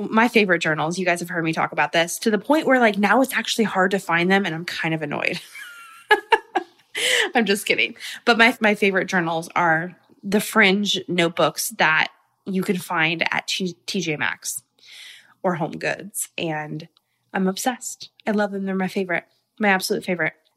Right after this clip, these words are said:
And so I go through 'em one a month. And, like, t-, as I was preparing for this episode, I'm, like, looking back and I'm like, "Holy Moses, like, there's so much stuff." There's so much stuff. And, like, I,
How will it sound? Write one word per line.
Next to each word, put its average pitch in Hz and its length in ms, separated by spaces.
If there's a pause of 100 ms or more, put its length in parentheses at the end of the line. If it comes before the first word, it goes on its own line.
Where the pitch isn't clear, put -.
(100)
And 233 120
so 254 140
I 202 100
go 233 160
through 285 160
'em 202 200
one 214 140
a 202 60
month. - 440 (600)
And, 220 100
like, 220 180 (320)
t-, - 200 (220)
as 233 160
I 294 60
was 277 140
preparing 269 480
for 214 160
this 175 200
episode, 254 440
I'm, 208 140
like, 233 160
looking 233 360
back 233 260
and 233 80
I'm 202 80
like, 170 160
"Holy 302 540
Moses, 220 540
like, 196 120
there's - 240
so 214 560
much - 380
stuff." - 720 (640)
There's 240 180
so 269 120
much 262 180
stuff. - 440 (420)
And, 247 160
like, 240 300
I, 240 100